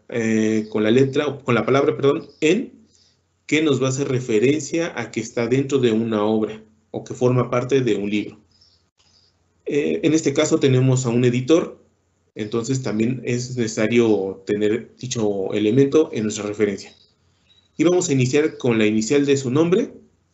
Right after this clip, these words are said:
punto, su primer apellido, punto, entre paréntesis, la abreviatura del, de la función que está realizando, es un editor, seguido del título de la obra de nuestro libro,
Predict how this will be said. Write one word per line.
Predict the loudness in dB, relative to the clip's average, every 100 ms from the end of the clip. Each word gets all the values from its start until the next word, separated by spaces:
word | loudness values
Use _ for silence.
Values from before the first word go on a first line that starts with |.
| _ _
punto, | -2 -2 0 -2 -2 -8 -20 _
su | -12 -8 -2
primer | 0 2
apellido, | 2 2 2 2 0 -4 -16 _ _
punto, | -2 0 0 -2 -4 -16 _ _ -8
entre | -2 0 2
paréntesis, | 2 2 0 -2 -4 -8 -4
la | -2 0
abreviatura | 0 2 2 2 2
del, | 4 2 2 -4 -8
de | -6 -4
la | -2 -4 -8 -12 -10
función | -6 -2 0 -2
que |
está | -2 0
realizando, | 2 2 0 0 0 -2 -12 _ _ _ _ _ -12
es | -8 -6 -2
un | 0
editor, | 2 2 0 0 -8 _ _ _ _ _ -8
seguido | -4 0 0 2 2 0 -6 -6
del | 2 4 4
título | 0 0 2 4
de | 4
la | 4 2
obra | 0 -6 -12 _
de | -8 -6
nuestro | -4 -6 -4
libro, | -2 -2 -8